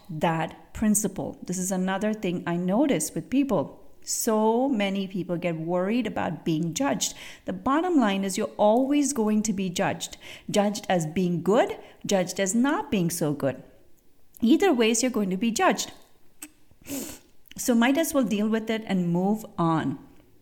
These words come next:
So coming back to the elephant story, I haven't forgotten about that. So the ele-, so, so what I discovered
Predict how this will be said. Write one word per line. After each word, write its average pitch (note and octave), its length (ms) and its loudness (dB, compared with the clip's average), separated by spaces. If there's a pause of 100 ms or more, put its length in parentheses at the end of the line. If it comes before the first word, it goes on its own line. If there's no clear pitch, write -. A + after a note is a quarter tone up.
(560)
So - 140 -2
coming C#4 360 4
back G3+ 240 4
to G3 80 0
the F3 120 -2
elephant E3+ 380 0
story, D#3 340 -2
I - 80 -4
haven't F3 400 -2
forgotten F3+ 400 -4
about - 280 -6
that. - 260 -8 (420)
So E4 240 0
the C#4 240 2
ele-, E4+ 460 0
so, C4 260 0
so - 160 0
what B3+ 220 -2
I B3+ 100 0
discovered A3 1000 -2